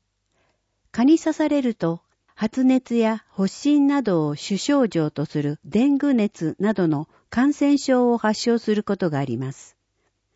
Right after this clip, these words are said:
蚊の発生を抑えるには、蚊の防除には、ボウフラ、蚊の幼虫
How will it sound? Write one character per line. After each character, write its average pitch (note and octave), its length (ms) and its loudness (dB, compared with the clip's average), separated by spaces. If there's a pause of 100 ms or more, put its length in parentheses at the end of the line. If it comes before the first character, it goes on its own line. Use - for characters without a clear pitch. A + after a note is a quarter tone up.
(520)
蚊 G#3+ 140 -2
の D4 120 4
発 C#4 240 -2
生 B3+ 280 2
を A#3 80 0
抑 B3 340 -2
え B3 100 0
る G3+ 100 -4
に D3 140 -2
は、 - 140 -10 (840)
蚊 B3 120 -2
の D4+ 140 6
防 D4 220 2
除 G3+ 140 -2
に F3 140 2
は、 D#3 220 -2 (160)
ボ A#3+ 260 0
ウ - 20 -2
フ A#3 180 -6
ラ、 G#3+ 240 -2 (460)
蚊 F#3+ 160 -2
の A#3+ 120 0
幼 G#3+ 220 0 (120)
虫 E3+ 260 -4